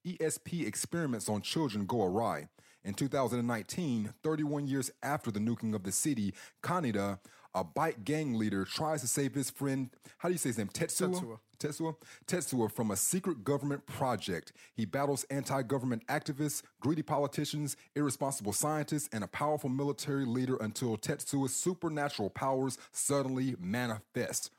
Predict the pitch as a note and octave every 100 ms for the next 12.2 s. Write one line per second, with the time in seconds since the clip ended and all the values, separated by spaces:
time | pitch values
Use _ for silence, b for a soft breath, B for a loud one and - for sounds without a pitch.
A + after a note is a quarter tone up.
0 | b b - G2 C3+ D3 C3 C#3+ C3+ C3
1 | - C3 B2 G#2 - C3+ C#3+ C3+ C3+ B2+
2 | - G2+ A#2 C3 C3+ C3+ C#3 C3+ G2 -
3 | - C3 B2+ C3 G#2 F2 - - A2+ A#2
4 | A#2 A#2 - - - G#2 G#2 - - -
5 | - - b b b b - - A#2+ C3
6 | C3 _ _ - D#2+ F#2 - - D3+ C#3
7 | B2+ D#3 A3 B2+ G2+ _ _ - C3+ A2+
8 | F#2+ A#2 A2 A2+ - A#2 A2 A2+ G#2+ G#2+
9 | G#2+ A#2 A2+ G#2 G#2+ A2+ A2 A2+ A2 A#2
10 | A#2 B2 A#2 - B2 G#2+ F3 F#2+ E2+ -
11 | F2 C#3 B2+ B2 - - F#3+ E3 F3 C#3+
12 | C3